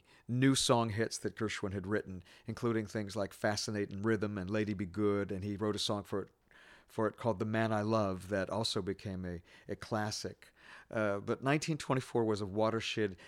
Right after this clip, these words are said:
year for George Gershwin because in that same period, the New York Symphony commissioned him to write another concert piece. And so he wrote a piano concerto called Concerto in F that was premiered,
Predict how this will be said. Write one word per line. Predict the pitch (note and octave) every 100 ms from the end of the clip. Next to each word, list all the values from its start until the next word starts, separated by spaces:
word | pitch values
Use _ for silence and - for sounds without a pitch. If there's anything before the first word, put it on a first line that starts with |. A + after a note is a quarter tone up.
| -
year | A2+ A#2 A2+
for | G#2+ - G#2 G#2 G2
George | G2 G#2 G2+ F#2
Gershwin | A#2 A2+ G2+ F2
because | E2+ G2 A2+ G2+
in | A#2+
that | A#2 F#2+
same | - C3+ B2+
period, | - C#3+ C#3 G2 F2 - - - - - - -
the | B2
New | B2+
York | C#3+ D3 -
Symphony | - - E3 - G#2 E2+ F#2 - - _
commissioned | - C#3 E3 F3+ A#2+ F#2
him | G#2 G2+
to | -
write | G2+ G#2+ A2+
another | - A#2+ G2+ A2+
concert | - C#3 F3 - B2
piece. | - F2 C2 - - - -
And | A#2+
so | - B2+
he | A2+ A#2+
wrote | G#2 A2+ A2+ - - - -
a | B2
piano | - A#2+ A#2
concerto | - B2+ - E3 A2+
called | F#2+ G#2+ G#2
Concerto | - A2 - A2 G#2+ G#2+
in | A2+
F | A#2+ F#2+ - -
that | G2+
was | A2 F#2+ - - -
premiered, | - A2+ A2 A2 G#2+